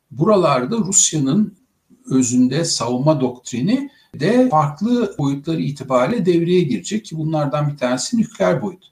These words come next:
Çünkü Rusya'nın nükleer doktrini bir takım, e, çok istisnai durumlarda nükleer silahlara başvurulmasını öngörüyor.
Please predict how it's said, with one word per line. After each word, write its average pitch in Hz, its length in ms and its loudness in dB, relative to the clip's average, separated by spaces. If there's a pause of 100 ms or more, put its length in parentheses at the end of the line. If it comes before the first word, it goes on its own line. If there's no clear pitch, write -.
(160)
Çünkü 151 720 -2 (100)
Rusya'nın 156 540 0
nükleer 156 480 0
doktrini 156 960 0
bir 175 80 -8
takım, 233 600 -2
e, 147 180 -8
çok - 260 -8
istisnai 170 720 -2
durumlarda 147 560 0
nükleer 120 380 -2
silahlara 104 580 -8
başvurulmasını - 800 -8
öngörüyor. - 580 -16